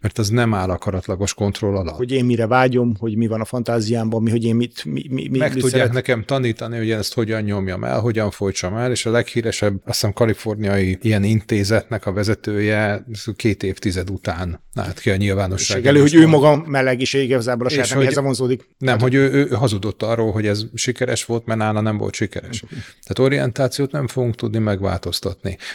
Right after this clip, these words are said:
Speaker 1: és egy orientációt nem fogunk tudni tanítani. Ez egy más kérdés, hogy a szociális fejlődésünk folyamán ezek a, a, a determináltságok valamennyire föl tudnak erősödni, meg valamennyire vissza tudnak,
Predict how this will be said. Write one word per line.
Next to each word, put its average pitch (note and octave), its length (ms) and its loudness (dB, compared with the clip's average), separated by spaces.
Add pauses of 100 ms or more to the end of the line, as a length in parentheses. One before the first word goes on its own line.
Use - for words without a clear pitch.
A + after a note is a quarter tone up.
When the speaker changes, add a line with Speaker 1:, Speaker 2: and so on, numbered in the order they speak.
Speaker 1:
és - 160 -2
egy B2+ 80 6
orientációt B2+ 600 2
nem B2+ 140 0
fogunk A#2 260 -2
tudni A2+ 240 0
tanítani. G#2 680 -2 (320)
Ez A#2 100 -2
egy D3 80 4
más D#3+ 300 4
kérdés, C3+ 320 0
hogy B2 80 2
a A#2 40 4
szociális B2 540 -2
fejlődésünk A#2 800 -2
folyamán A#2+ 580 0 (280)
ezek C#3+ 420 4
a, A#2+ 120 2 (560)
a, G#2 300 -2
a A2 100 0
determináltságok A#2 1300 2
valamennyire A2+ 580 2
föl A#2 260 -2
tudnak G#2 340 -4
erősödni, G2+ 560 -2
meg G#2 180 -6
valamennyire G#2 520 0
vissza G2 280 -4
tudnak, F2+ 460 -8